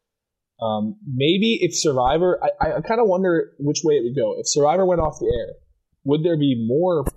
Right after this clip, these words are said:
people that are desperate for this kind of content, desperate to see the show keep going, to have this kind of alternate version of it,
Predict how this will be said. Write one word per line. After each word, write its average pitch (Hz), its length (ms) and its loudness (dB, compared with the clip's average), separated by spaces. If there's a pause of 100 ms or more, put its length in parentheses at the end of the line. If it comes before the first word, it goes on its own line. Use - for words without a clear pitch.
(120)
people 123 340 0
that 117 120 0
are 113 260 -4
desperate 127 400 -2
for 120 100 -8
this 120 180 -6
kind 117 160 -8
of 113 100 -12
content, 113 460 -6
desperate 135 300 -4
to - 40 -10
see 135 100 -10
the 123 100 -4
show 120 220 -4
keep 117 160 -6
going, 113 380 -6 (340)
to 135 160 -6
have 127 200 0
this - 280 -2
kind 123 120 -4
of 117 100 -4
alternate 117 420 -4
version 117 300 -2
of 113 120 -2
it, 110 120 -6